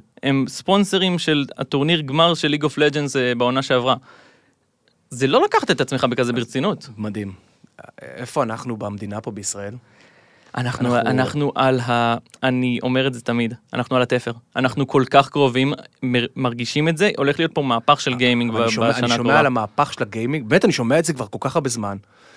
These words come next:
Speaker 2: וכאילו, הנה, עוד שנייה זה, הנה, אני יודע שעכשיו הושק ערוץ טלוויזיה שאתה חלק ממנו.
Speaker 1: נכון, נכון.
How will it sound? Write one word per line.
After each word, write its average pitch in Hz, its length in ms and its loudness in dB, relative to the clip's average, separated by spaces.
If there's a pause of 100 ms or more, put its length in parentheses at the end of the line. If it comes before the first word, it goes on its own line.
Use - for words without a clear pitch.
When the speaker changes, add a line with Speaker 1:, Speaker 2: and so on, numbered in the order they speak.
(280)
Speaker 2:
וכאילו, - 220 -4
הנה, 254 220 6
עוד 247 240 6
שנייה 214 260 8
זה, 156 100 4
הנה, 131 200 2
אני 120 80 -2
יודע 147 160 6
שעכשיו 147 260 0
הושק 135 320 -2
ערוץ 131 320 -4
טלוויזיה 123 540 0
שאתה 123 240 -6
חלק 143 320 -2
ממנו. 113 380 -6
Speaker 1:
נכון, 123 360 -2
נכון. - 60 -6